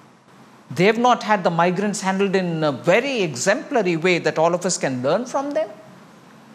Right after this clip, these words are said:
It's astonishing how, in a matter of this kind of a sensitivity,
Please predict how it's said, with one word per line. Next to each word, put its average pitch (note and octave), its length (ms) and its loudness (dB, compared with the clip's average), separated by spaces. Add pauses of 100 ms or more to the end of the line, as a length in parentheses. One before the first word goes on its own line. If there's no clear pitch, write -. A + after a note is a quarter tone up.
(360)
It's - 240 -4
astonishing C#4 1000 -2
how, F3 380 0 (220)
in F3+ 200 0
a D#3+ 60 0
matter A#3 540 -2
of G#3+ 240 -4
this G3+ 220 0
kind E3+ 280 -2
of D#3+ 140 -4
a E3 60 -4
sensitivity, D3+ 840 -6